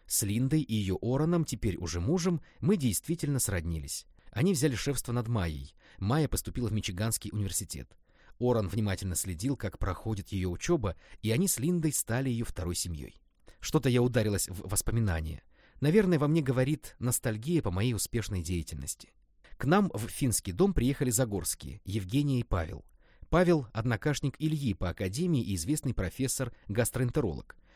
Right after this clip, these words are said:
Мы с ними сдружились сразу по возвращении из Северодвинска, потому что ходили одними дорожками и постоянно сталкивались то в театре, то в филармонии. Наконец Евгения заявила, мол, «Хватит нам этих случайностей, давайте дружить».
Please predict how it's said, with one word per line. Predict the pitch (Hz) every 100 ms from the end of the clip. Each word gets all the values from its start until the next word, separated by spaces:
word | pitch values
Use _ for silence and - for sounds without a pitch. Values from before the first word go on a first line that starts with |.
| -
Мы | 95 107
с | -
ними | 104
сдружились | 82 82 85 123 110 - -
сразу | - 127 107 85
по | - 101
возвращении | 85 82 - 127 110
из | 104 104
Северодвинска, | - 101 110 123 101 - 76 - - -
потому | 117 151 202
что | 147
ходили | - 98 160
одними | 147 101 110 107
дорожками | 87 - 170 - 160 143 123 _ -
и | 95
постоянно | - - 104 170 165
сталкивались | - 120 123 123 113 107 -
то | 113
в | -
театре, | - 92 156 - 143 - -
то | - 165
в |
филармонии. | - 113 90 82 87 69 - _ _ _ - -
Наконец | 107 113 117 110
Евгения | 104 107 104 104 87
заявила, | 85 90 95 180 123
мол, | 117 98 - _ -
«Хватит | - 208 226 -
нам | 120 101 87
этих | 135 -
случайностей, | - 127 - 104 82 - 82
давайте | 107 196 214
дружить». | - 202 151 92 -